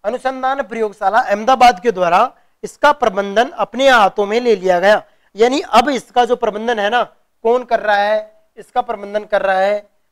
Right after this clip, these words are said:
बिल्कुल, भौतिक अनुसंधान प्रयोगशाला अहमदाबाद के द्वारा इसका प्रबंधन किया जाता है। अब आपसे छोटा सा सवाल, भूगोल का सवाल है, बोलो फतेह सागर झील किसने बनवाई, ये तो बता दो।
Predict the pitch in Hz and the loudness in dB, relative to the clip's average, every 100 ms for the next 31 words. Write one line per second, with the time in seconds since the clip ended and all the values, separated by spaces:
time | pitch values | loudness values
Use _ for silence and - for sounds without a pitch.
0 | 185 247 247 185 170 _ _ _ 185 196 | _ -4 -4 -12 -20 _ _ _ -16 -14
1 | 247 233 196 196 190 190 240 - _ _ | -12 -10 -10 -12 -8 -6 -6 -10 _ _
2 | 180 208 202 202 220 170 165 196 233 247 | -6 -4 -4 -4 -4 -6 -10 -2 0 -2
3 | 233 190 180 175 - 185 165 202 226 185 | -4 -8 -8 -10 -14 -16 -14 -14 -14 -14
4 | 160 - 175 - _ _ 233 247 240 - | -16 -14 -14 -16 _ _ 0 0 0 -6
5 | 220 226 233 254 226 226 220 233 196 190 | -10 -4 -4 -2 -6 -6 -2 -2 -2 -10
6 | 180 226 233 208 214 214 214 220 _ _ | -6 -6 -6 -4 0 0 -2 -6 _ _
7 | 233 247 214 233 220 233 233 202 220 202 | -6 -6 -6 -8 -4 -4 -4 -8 -10 -10
8 | 208 233 214 214 226 220 226 214 208 208 | -8 -6 -6 -6 -4 -2 -4 -4 -4 -2
9 | 233 | 0